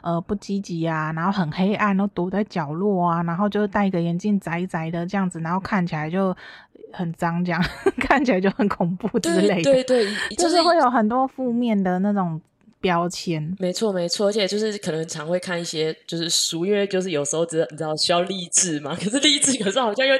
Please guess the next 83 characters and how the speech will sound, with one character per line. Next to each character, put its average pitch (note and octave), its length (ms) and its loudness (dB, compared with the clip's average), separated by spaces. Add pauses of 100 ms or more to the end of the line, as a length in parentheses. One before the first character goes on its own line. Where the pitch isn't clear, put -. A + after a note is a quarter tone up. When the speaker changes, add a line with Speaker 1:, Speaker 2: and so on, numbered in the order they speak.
Speaker 2:
请 A3+ 240 -6
你 G3 100 -4
说 A3+ 220 0 (280)
你 D3+ 100 -12
要 F#3+ 140 -4
外 C4 200 -4
向， G3 320 -6 (240)
你 F#3 120 -6
要 C#4 160 0
主 G#3+ 280 0
动。 A#3+ 260 0 (280)
对， D#4 120 2
可 B3+ 140 0
是 E4 300 -2
就 F4+ 120 0
是 F#4 180 0
会 F#4 120 0
觉 B3 100 -2
得 B3 60 4
说 C#4+ 160 -2
，“哈， A#3+ 220 -8
什 B3 100 -6
么？” F#3+ 140 -8 (280)
就 D#4+ 120 0
会 E4+ 100 2
思 C4+ 220 -4
考 F3 160 -8
就 F#3+ 80 -8
是 A3 80 -6
说 A#3 120 -8
，“哈， A3 160 -12
可 G3 140 -16
是 G3+ 140 -12
什 - 120 -10
么 D3+ 120 -16
时 F3 100 -14
候 G#3 60 -10
都 G3 100 -12
要 F#3+ 80 -14
主 D3+ 300 -16
动 E3+ 260 -10
吗？” C#3 220 -20 (340)
就 D4+ 100 -6
是 E4 60 -2
好 A3+ 120 0
像 C#4 120 -4
有 F#3+ 140 -2
时 A#3+ 100 -4
候 B3 80 -2
也 F3+ 160 -4
是 A3+ 140 -4
需 - 220 -6
要 G3+ 100 -4
被 G#3 300 -6
动， G#3 160 -8
好 E3 80 -10
像 C4+ 180 -8
会 D#4 120 -6
需 C#4+ 160 -4
要 C#4 100 -4
看， C#4 260 -8 (380)
看 C#4 260 -8
情 F#3 360 -4
势 A3+ 320 -2
去 A#3+ 120 -4
做 A#3 260 -2
决 F3+ 180 -4
定， G3+ 180 -8
不 A#3+ 100 -8
然 A3 160 -4
你 G3+ 80 -4
什 F#3+ 140 -2
么 D#3+ 80 -10
都 F#3+ 160 -2
主 E3 220 -12
动， F3+ 200 -8
不 E3+ 80 -12
是 F3+ 120 -12
有 D#3 120 -6
时 D#3+ 120 -6
候 D#3 60 -6
太 D#3+ 200 -10
白 D3 260 -16